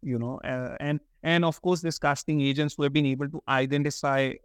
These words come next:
uh, this talent. So yeah, in, uh, you know, in the book, I talk about Abhishek Banerjee, uh, who, you know, who also ended up playing a protag-, like a, a antagonist in Paatal Lok. So again, a budding actor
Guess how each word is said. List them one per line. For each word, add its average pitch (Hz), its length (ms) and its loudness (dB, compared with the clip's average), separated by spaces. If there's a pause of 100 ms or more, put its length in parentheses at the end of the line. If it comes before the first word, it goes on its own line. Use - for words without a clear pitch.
uh, 123 720 -4
this 123 300 -4
talent. 113 500 -4
So 147 260 0 (260)
yeah, 208 180 8
in, 180 260 4
uh, 139 200 -2
you 170 140 2
know, 170 80 2
in 165 120 2
the 170 60 2
book, 175 360 -2 (120)
I 160 180 4
talk 160 240 0 (120)
about 165 180 0
Abhishek 147 380 -4
Banerjee, 135 540 0 (120)
uh, 160 40 -10
who, 131 840 -4 (120)
you 123 120 2
know, 127 120 0
who 135 120 -4
also 139 560 0 (220)
ended 135 340 2
up 135 120 2 (120)
playing 131 460 2
a 131 480 -2
protag-, 123 440 -2
like 123 280 2
a, 127 220 2 (580)
a 135 180 -2
antagonist 147 760 2
in 135 220 2
Paatal 131 460 0
Lok. 117 300 -4
So 151 400 0 (200)
again, 165 280 4
a 156 180 -4
budding 151 420 2
actor 127 400 0